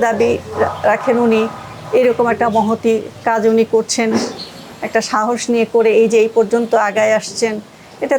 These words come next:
তো খুবই ভালো একটা উদ্যোগ, ভালো কাজ। আমার মনে আরও কেউ আসুক, দেখুক, জানুক। তবে আমার প্রত্যাশা, আমার সবার জন্যই দোয়া, যে সবার জন্য এটাই আমার মানে বলা, যে আমরা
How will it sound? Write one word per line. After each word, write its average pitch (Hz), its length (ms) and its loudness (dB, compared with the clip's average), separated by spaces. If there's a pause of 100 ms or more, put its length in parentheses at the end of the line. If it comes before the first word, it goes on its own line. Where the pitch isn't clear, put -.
তো 269 60 2 (100)
খুবই 262 240 0 (160)
ভালো 196 200 0 (120)
একটা 208 180 -2 (100)
উদ্যোগ, 190 260 -2 (140)
ভালো 208 180 2 (160)
কাজ। 180 180 -2 (1080)
আমার 254 180 2 (100)
মনে 254 160 2 (160)
আরও 247 160 2 (100)
কেউ 254 120 4 (180)
আসুক, 240 320 -2 (160)
দেখুক, 233 380 2 (140)
জানুক। 233 400 -2 (440)
তবে 277 200 4 (360)
আমার 285 260 -2
প্রত্যাশা, 320 520 0 (280)
আমার 247 200 2 (100)
সবার 277 380 2
জন্যই 302 320 -2
দোয়া, 294 180 2 (640)
যে 214 80 0 (100)
সবার 285 280 2 (100)
জন্য 294 160 -4 (100)
এটাই 294 280 0
আমার 285 180 0 (220)
মানে 247 180 0 (480)
বলা, 240 280 2 (500)
যে 233 120 4 (600)
আমরা 277 160 0